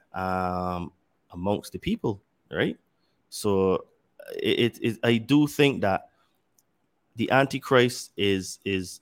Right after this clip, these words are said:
not necessarily what we think it is, but I do believe that there is a character that, or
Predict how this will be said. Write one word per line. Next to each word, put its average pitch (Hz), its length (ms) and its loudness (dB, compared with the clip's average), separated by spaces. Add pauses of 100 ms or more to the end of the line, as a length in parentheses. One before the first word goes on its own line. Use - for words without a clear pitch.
not 117 400 2 (380)
necessarily 110 580 2
what 101 240 0
we 107 60 -2
think 131 340 -2
it 87 80 -6
is, 92 340 -6 (400)
but 92 80 0
I 90 100 -2
do 117 200 0
believe 98 400 -4
that 90 260 -2 (220)
there 95 140 0
is 101 220 0
a 92 60 -8
character 101 680 0
that, 90 260 -6
or 87 300 -4